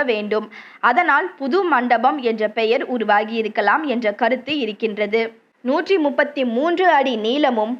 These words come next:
நூற்றி ஐந்து அடி அகலமும் கொண்ட இந்த மண்டபம் இருபத்தி ஐந்து அடி உயரமுள்ள ஐந்நூறு தூண்களுடன் கட்டப்பட்டது. திருவிழா காலங்களில் இந்த மண்டபத்தில்தான் சுவாமி எழுந்தருளி இருக்கிறார். ராவண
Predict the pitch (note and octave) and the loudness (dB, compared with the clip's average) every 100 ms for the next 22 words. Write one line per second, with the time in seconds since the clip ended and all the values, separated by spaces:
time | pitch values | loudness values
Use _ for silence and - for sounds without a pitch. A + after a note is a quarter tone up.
0 | - B3 C#4 F4 F#4 F#4+ C#4+ B3+ A3+ G#3+ | -10 -6 -4 0 2 2 2 2 2 2
1 | A#3 G#3+ C4 D#4 C#4+ D4 B3 A#3 A3 G#3 | 4 2 4 2 0 -2 -2 -2 2 0
2 | G#3+ A#3 G#3 G3 A#3+ D#4 A3+ G3+ - A#3+ | 0 -2 0 0 2 2 2 0 -4 -4
3 | D4+ F4+ F4+ F4 - A#3 C4+ C#4 A3+ A3 | 0 0 0 0 0 0 0 0 2 0
4 | C#4+ - B3 C#4 D4 A#3+ G#3 A3 A#3 - | -2 -4 -2 2 2 0 0 2 0 -2
5 | - - A3 C4 D4 D#4 F#4+ - D#4 D#4+ | -18 -2 2 2 2 2 2 0 -2 0
6 | E4 D4+ A#3 A3 E4 C4 A#3+ G#3 G3+ G3+ | 2 2 2 0 0 -2 0 0 0 0
7 | G#3 A3 A#3 - - - _ F4 D#4+ F#4+ | 0 0 -2 -6 -20 -20 _ 0 0 2
8 | F#4+ F4 F4 A3 C4 D4+ C4+ A3 A3 B3+ | 2 2 4 4 4 2 2 0 0 -4
9 | B3 D#4 D#4 A3 B3 E4 D#4+ C4+ A3 G#3 | -2 0 2 2 2 2 0 0 -2 2
10 | G3+ B3+ - B3 A#3 D4 C4+ B3+ A3+ A#3+ | 0 0 -6 2 4 4 0 -2 -2 0
11 | D#4+ C#4 G3+ G3 C4 C4 G3 - G3+ G#3 | 0 0 0 -4 -4 -4 -6 -2 2 2
12 | G#3 - - _ _ _ G#3+ A3+ C#4 D#4+ | 2 -2 -16 _ _ _ -6 0 2 2